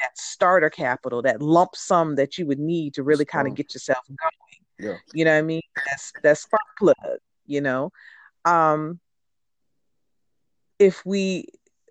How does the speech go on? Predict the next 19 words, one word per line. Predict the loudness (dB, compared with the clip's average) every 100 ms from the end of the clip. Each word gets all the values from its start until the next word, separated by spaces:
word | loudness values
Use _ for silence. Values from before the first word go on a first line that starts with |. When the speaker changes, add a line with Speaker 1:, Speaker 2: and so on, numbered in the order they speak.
| -8
Speaker 1:
have, | 0 2 4 4 2
a, | 0 2
you | 2
know, | 2 0 -6 -14 -16 -6
being | 0 2 4
able | 2 2
to | 0 -2
get | 2 2 0 _ _ -4
loans | 2 4 4 2 0 -4
from | -6 -6 2
banks | 2 2 -4 -12
and | -10 -2
stuff | 0 2
like | 2
that, | 4 4
even | 4 6 6
our | 4 4
own | 4 4
bank, | 2 0